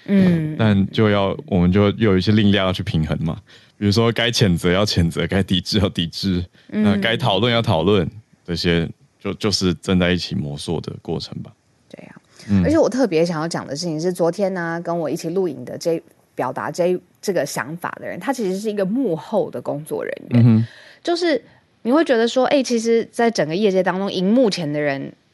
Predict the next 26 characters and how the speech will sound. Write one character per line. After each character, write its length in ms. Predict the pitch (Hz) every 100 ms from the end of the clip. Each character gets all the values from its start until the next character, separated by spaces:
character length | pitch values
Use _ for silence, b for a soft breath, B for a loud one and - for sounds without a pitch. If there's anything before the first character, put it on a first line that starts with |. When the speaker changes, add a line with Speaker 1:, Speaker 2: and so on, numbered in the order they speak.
| _
Speaker 1:
呃， 160 | 110 127
好 180 | 135
像 280 | 156 190 160
接 160 | 175 185
触 80 | 190
到 120 | 180
最 200 | 180 180
多， 440 | 165 170 160 165
然 120 | 156 147
后 180 | 175
听 140 | 180 180
到 120 | 170
最 200 | 180 160
多， 320 | 165 147 147
然 100 | 135
后 80 | 156
有 60 | 165
很 120 | 131
多 140 | 151
的 100 | 156
发 200 | 147 135
声 240 | 147 147 147
权。 340 | - - - - B B B
那 260 | 302 247 - b b _ -
其 200 | - 254
实 360 | 247 233 233